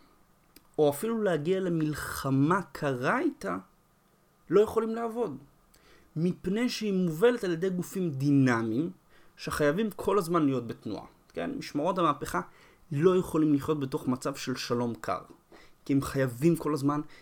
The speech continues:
להצדיק את הכוח הפוליטי הגדול שיש להם, ואת הכוח הכלכלי הגדול שיש להם באיראן, והמנ-, והמנהיג העליון חייב להשאיר את העם כל הזמן באיזושהי תחושה של נרדפות, אחרת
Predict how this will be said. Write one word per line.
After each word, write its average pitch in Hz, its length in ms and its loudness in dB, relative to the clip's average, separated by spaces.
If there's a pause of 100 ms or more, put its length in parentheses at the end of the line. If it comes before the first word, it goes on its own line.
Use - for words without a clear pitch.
(140)
להצדיק - 1040 -8 (120)
את - 100 -6
הכוח 127 260 0
הפוליטי 127 380 -4
הגדול 113 280 -4
שיש 110 320 -10
להם, 107 160 -8 (500)
ואת 107 160 -8
הכוח 113 260 -2
הכלכלי 135 560 2
הגדול 127 280 -2
שיש - 320 -8
להם 98 180 -10
באיראן, 139 480 -6 (100)
והמנ-, 123 380 -4 (540)
והמנהיג 123 380 0
העליון 151 460 -2
חייב 127 280 -2
להשאיר 139 420 -2
את 139 160 -6
העם 139 260 2 (100)
כל 139 540 2
הזמן 127 540 -2 (400)
באיזושהי 127 340 -2
תחושה 120 280 -6
של 123 120 -4
נרדפות, 120 540 -2
אחרת 165 420 -4